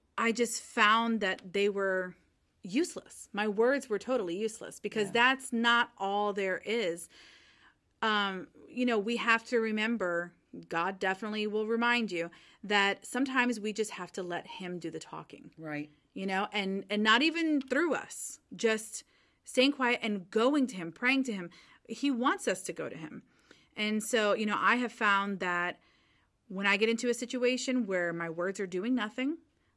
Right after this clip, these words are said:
Speaker 1: I'll just, I'll stop and pray, and I'll say, "You know what? I'm just gonna stay quiet." Every time it comes up, you know, as tempting as it may be, we all wanna say <laughs> comments. I, I know how it feels, trust me.
Speaker 2: Yep.
Speaker 1: And, you know, I went through that where,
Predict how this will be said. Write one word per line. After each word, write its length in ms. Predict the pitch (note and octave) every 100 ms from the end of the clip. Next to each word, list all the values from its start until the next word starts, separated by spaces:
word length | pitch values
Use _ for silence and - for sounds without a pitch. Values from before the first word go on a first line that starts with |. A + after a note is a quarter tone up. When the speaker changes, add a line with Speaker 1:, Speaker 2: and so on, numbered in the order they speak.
| _
Speaker 1:
I'll 180 | F#3 F#3
just, 340 | F#3+ F#3 - -
I'll 140 | F#3+
stop 280 | G3+ B3+ A3+
and 120 | A#3+
pray, 360 | A3+ A#3+ A#3 B3+
and 80 | A3+
I'll 60 | G3
say, 120 | G#3
"You 100 | G3
know 80 | B3+
what? 100 | D4
I'm 60 | C#4
just 140 | D#4+
gonna 160 | E4+ D#4
stay 180 | E4 E4+
quiet." 380 | F4 D4 D#4+ - _ _ _ _ -
Every 180 | F#3+ B3+
time 180 | C#4+ C#4+
it 60 | C#4+
comes 220 | D4+ D4
up, 200 | C#4 C4
you 60 |
know, 80 | A3+
as 120 | G#3
tempting 400 | - F#3+ G3+ B3+
as 120 | C4+ C#4
it 100 | C4+
may 180 | D4+
be, 380 | D#4+ F4 C4+ C4+
we 140 | A3+ F#3+
all 200 | G3+ A#3
wanna 180 | C4+
say 240 | C#4 - C#4+
<laughs> 140 | C#4+
comments. 420 | C4+ B3 G#3+ A3
I, 240 | G3 G3 G#3
I 220 | F3+ F3+
know 200 | A3 D4
how 140 | D4+ C#4+
it 60 |
feels, 500 | C4+ D#4+ C4+ B3 A3+
trust 320 | - C4 B3+ G#3
me. 200 | F#3 F#3+ - -
Speaker 2:
Yep. 220 | D3 C#3 C#3+ -
Speaker 1:
And, 460 | A3 G#3 G3+ G3+ -
you 120 | A3
know, 340 | G3+ G3 G3 F#3+ _ _ _ _ _ - G3+
I 100 | G3
went 200 | A#3+ B3
through 160 | A#3+
that 300 | A3 G3+ -
where, 480 | F#3+ G3 F3+ F3+